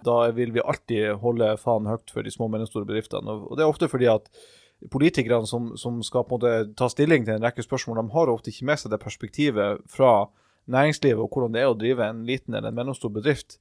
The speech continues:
Ofte så ser de på makrotall og andre ting uten å på en måte ta inn over seg hvordan realitetene er ute i, i bedriftsverdenen. Og uten at, eh, hvis ikke S M E Norge sitter, eh, ved bordet og er en, en del av samtalen, så vil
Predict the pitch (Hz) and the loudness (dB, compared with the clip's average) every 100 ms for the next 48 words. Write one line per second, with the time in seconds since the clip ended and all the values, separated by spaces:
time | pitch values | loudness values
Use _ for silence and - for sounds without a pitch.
0 | _ _ - - 127 113 147 135 110 110 | _ _ -4 -4 -6 2 4 4 0 4
1 | 131 139 143 - 139 113 110 131 123 127 | 4 4 -4 4 4 6 2 2 0 -2
2 | 113 110 131 131 110 110 107 120 135 135 | -2 -6 -6 -8 -8 -10 -6 -4 -2 -4
3 | 98 107 104 110 107 107 107 117 107 107 | -4 -8 -8 -8 -8 -8 -2 -2 0 -2
4 | 110 120 123 107 - 104 113 - 110 117 | -2 0 0 -2 -4 -6 -4 -8 -6 -6
5 | 127 - 131 107 101 - _ _ _ _ | -6 4 4 4 -6 -16 _ _ _ _
6 | - 113 113 127 123 135 110 107 - 120 | -4 -2 -2 -4 -6 -6 -4 -4 -2 0
7 | 110 107 110 120 131 143 135 139 139 139 | 2 0 -2 -4 -2 0 0 0 0 0
8 | 151 127 143 - 127 117 117 113 107 117 | -2 -2 -2 -2 0 2 2 0 0 -4
9 | 123 147 175 165 120 117 - 127 120 113 | 0 0 2 0 0 -2 0 2 2 0
10 | 104 127 127 135 120 110 - 139 151 170 | -6 -8 4 4 6 2 2 0 2 -2
11 | 175 156 - 139 131 135 | -2 -6 -2 0 2 0